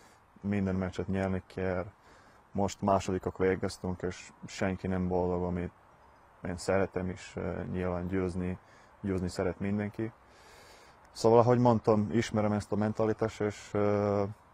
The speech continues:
hát tetszett már, ami-, amióta megjöttem első nap óta, nagyon éreztem magam,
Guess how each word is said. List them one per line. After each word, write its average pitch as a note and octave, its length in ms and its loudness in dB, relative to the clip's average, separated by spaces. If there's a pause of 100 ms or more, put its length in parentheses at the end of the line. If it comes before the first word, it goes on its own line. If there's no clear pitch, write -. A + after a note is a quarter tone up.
(220)
hát - 280 -4
tetszett - 500 -2 (240)
már, F2+ 260 -2 (1080)
ami-, F2+ 260 -2 (120)
amióta F#2 440 -2
megjöttem F#2+ 460 0
első F#2+ 260 -4
nap F#2 160 -6
óta, F#2 280 -2
nagyon F2+ 280 -4
éreztem F2+ 360 -6
magam, F#2 260 -4